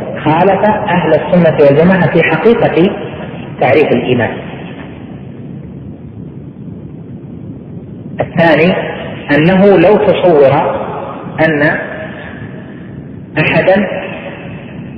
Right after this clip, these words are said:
أتى بالقول والاعتقاد ولم يعمل شيئا البتة، لا صلاة ولا زكاة، لم يعمل خيرا البت-، بتة، فهل هذا ينجو أم لا ينجو؟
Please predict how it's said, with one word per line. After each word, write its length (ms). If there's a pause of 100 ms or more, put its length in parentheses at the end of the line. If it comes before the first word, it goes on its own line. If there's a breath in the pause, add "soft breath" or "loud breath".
(280)
أتى 380
بالقول 440
والاعتقاد 760 (480)
ولم 300 (180)
يعمل 520 (120)
شيئا 300
البتة، 680 (1800)
لا 260
صلاة 320
ولا 100
زكاة، 400
لم 140
يعمل 360 (300)
خيرا 180
البت-، 600
بتة، 340 (640)
فهل 340 (400)
هذا 460 (480)
ينجو 440 (1400)
أم 60
لا 280
ينجو؟ 300